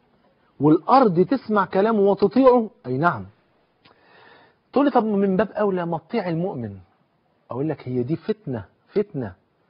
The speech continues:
ولحكمة ربانية لا يعلمها إلا الله سبحانه وتعالى، حكمة ربانية احنا ما نسألش عنها، احنا عباد لله، وظيفتنا ان احنا نعبد ربنا، وظيفتنا نسمع كلام ربنا، وظيفتنا ان احنا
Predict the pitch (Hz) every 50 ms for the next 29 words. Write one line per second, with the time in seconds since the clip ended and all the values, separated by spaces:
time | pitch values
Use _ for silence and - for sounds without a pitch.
0 | _ _ _ _ _ 117 120 120 127 123 - - 214 - - 180 160 147 147 -
1 | 156 143 131 139 180 190 151 127 131 131 139 139 135 135 156 190 202 185 180 185
2 | 185 185 - 135 131 139 151 175 202 208 196 185 170 170 160 143 143 156 190 208
3 | 202 202 190 180 175 185 196 220 226 220 214 208 208 190 185 175 143 117 98 98
4 | - _ _ _ _ _ - - 143 - 202 185 151 123 - 113 98 87 90 _
5 | _ _ _ _ _ _ _ _ _ - - 254 285 - - 165 131 120 - _
6 | - 170 165 143 151 180 180 262 269 233 220 - 254 233 226 - - 262 247 -
7 | 220 208 262 277 196 135 104 - _ _ _ _ _ _ - - 151 139 127 131
8 | 127 160 196 190 139 123 117 110 110 110 98 90 - _ _ _ _ _ _ -
9 | 127 143 156 143 151 143 - - - - 202 165 165 180 - - 175 165 180 214
10 | 202 165 139 135 127 131 127 113 104 120 107 98 - _ - - - - 196 214
11 | 196 202 180 - 269 - - 247 254 208 196 220 262 240 - 208 196 180 - -
12 | 175 185 160 143 139 131 117 131 123 147 202 254 247 220 226 220 294 285 240 220
13 | 208 220 247 - - 240 240